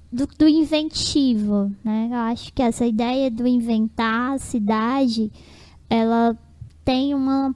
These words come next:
potência, e pensar essa ideia do coletivo, né? Tipo, eu gosto muito de observar como que as pessoas fi-, é,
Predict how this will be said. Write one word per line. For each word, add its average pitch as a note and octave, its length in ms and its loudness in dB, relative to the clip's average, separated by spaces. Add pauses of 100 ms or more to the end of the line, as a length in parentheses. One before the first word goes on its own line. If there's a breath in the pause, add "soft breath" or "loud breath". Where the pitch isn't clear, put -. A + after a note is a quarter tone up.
potência, C4+ 960 -2
e A#3 100 -2
pensar B3 560 -2
essa C4+ 200 -6
ideia A#3+ 440 -2
do A#3 160 -2
coletivo, A3 1000 -4
né? G#3+ 280 -2
Tipo, - 300 -4
eu A3+ 80 2
gosto A#3 440 -2 (240)
muito C4 320 2
de C#4+ 80 0
observar B3 920 -2 (540 loud breath)
como C4+ 300 0
que D#4 100 -2
as C#4+ 140 0
pessoas C4+ 680 0
fi-, - 220 -10 (140)
é, G#3+ 840 2